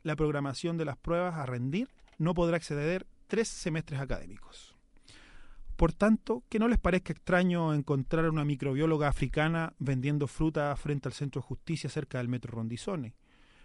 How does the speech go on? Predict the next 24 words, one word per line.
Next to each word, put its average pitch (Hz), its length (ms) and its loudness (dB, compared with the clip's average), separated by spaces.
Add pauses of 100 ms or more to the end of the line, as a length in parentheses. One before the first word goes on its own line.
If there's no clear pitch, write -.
(140)
o 170 80 8
un 180 140 10
doctor 170 300 4
en 170 80 4
biología 156 420 2
molecular 143 500 2
salvadoreño 156 760 0 (360)
dedicado 143 560 2
a - 20 0
la 127 100 0
venta 127 260 -2
de 123 80 -2
seguros, 156 600 -4 (200)
o 135 120 0
quizás 175 480 2
una 160 160 2
ingeniera 143 720 0
en 135 140 -2
petróleo 139 720 0
y 139 100 -2
doctora 143 360 -2
en 135 80 -2
geología 135 460 -4
venezolana 131 640 -4